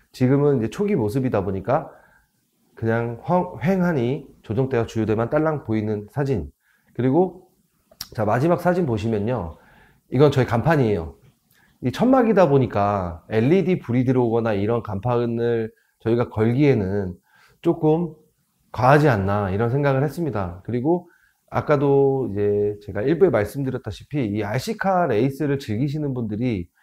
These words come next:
대부분 다 아는 분들이기 때문에 처음에 한번 주소만 알려주면 찾아오는데 전혀 지장이 없습니다. 그렇기 때문에 저희는 간판을 크게 염두에 주지-, 두진 않았고요.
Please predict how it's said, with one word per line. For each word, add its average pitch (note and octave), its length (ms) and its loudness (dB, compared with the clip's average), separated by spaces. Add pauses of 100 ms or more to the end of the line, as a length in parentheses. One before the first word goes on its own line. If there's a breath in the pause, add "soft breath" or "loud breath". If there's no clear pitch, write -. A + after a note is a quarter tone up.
(280 soft breath)
대부분 D3 380 0
다 G2 220 -2
아는 D#3+ 260 4
분들이기 B2 440 -2
때문에 G2+ 540 -4 (1300)
처음에 A3 560 6
한번 F3 800 0
주소만 D3+ 460 2
알려주면 A#2 640 -2
찾아오는데 F3 720 0
전혀 A#2+ 300 -2
지장이 C#3+ 360 0
없습니다. F#2+ 580 -6 (480)
그렇기 D3+ 400 0
때문에 A#2+ 680 -2 (200 soft breath)
저희는 B2+ 600 0
간판을 C#3 520 -2
크게 F#3+ 380 -2
염두에 A2 340 0
주지-, B2+ 360 -6
두진 C3 280 0
않았고요. G#2+ 640 -4